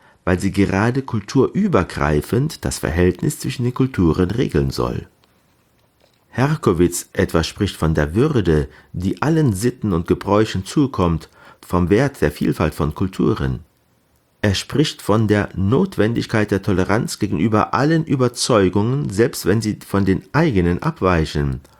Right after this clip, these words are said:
und unterstreicht, Zitat, „die Gültigkeit jedes Regelsystems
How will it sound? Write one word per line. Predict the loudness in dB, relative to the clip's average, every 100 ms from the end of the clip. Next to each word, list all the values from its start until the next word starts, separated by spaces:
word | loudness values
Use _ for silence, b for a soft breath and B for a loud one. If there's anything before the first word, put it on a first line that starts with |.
| B B B B B _
und | 0 2
unterstreicht, | 2 2 -2 -2 0 0 -4
Zitat, | -6 -4 -2 -2 -4 -10 b b b b
„die | -8 0
Gültigkeit | 2 2 2 -2 0 0 0 0
jedes | 2 2 0 -4 -2
Regelsystems | 0 2 2 0 -4 -2 -2 -4 -10